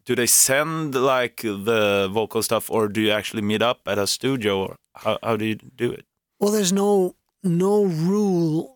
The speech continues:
Speaker 2: The, um, w-, sometimes, sometimes we would, um, enter a studio together. Um, but for Ghost Lights in particular, uh, Dee Snider, Sharon Denadel, and, uh,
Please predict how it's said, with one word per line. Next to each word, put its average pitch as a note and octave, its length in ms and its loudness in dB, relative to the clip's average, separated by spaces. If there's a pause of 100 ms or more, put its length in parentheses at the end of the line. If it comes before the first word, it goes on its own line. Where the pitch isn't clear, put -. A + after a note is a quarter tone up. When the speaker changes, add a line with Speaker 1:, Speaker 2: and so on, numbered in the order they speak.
Speaker 2:
The, D3 160 -2
um, C#3 480 0 (560)
w-, F#3+ 280 -10
sometimes, G3+ 520 0
sometimes F#3 460 0
we D#3+ 140 2
would, D3+ 340 -2
um, C3 400 -2 (220)
enter D3 280 0
a C#3 60 0
studio C#3+ 360 0
together. B2+ 560 -4 (340)
Um, C3 540 -2
but D3 140 -6
for F3+ 120 0
Ghost A3 460 0
Lights A#2+ 380 -2
in C3 100 -2
particular, C#3+ 640 -2 (440)
uh, D#3 220 0
Dee G#3+ 140 2
Snider, F3 560 0 (100)
Sharon D#3 400 0
Denadel, D3+ 580 0
and, C3+ 460 -2
uh, B2+ 360 0